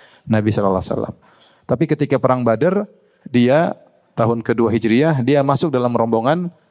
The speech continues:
kaum musyrikin, sehingga akhirnya dia ditawan dan dia akhirnya harus menebus dirinya. Intinya dia baru nyata-nyata Islam tahun delapan Hijriah. Abu Lahab kafir,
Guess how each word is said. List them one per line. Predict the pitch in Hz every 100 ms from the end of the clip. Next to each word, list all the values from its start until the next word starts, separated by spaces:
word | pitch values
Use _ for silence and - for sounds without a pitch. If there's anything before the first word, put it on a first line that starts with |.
| _ _ _ _ - _ _ -
kaum | 123 131
musyrikin, | 131 143 131 151 120 120 - - -
sehingga | 120 127
akhirnya | 127 143
dia | 131 123
ditawan | 120 135 135 123 123 - _ _
dan | 117 113
dia | 127
akhirnya | 107 123 127
harus | 120 -
menebus | 113 110 127 123 - - -
dirinya. | 113 107 101 117
Intinya | 120 160 185 180 - 156
dia | 165
baru | 151 135
nyata-nyata | 139 131 135 147 151 131
Islam | 135 151 170 151
tahun | 131 127
delapan | 120 175 190 _ _ _ _ -
Hijriah. | 104 101 98 101 - - - -
Abu | 135 156
Lahab | 180 185 202 _ - - - - - - - - - _ _ _ _ -
kafir, | 139 127 151 170 -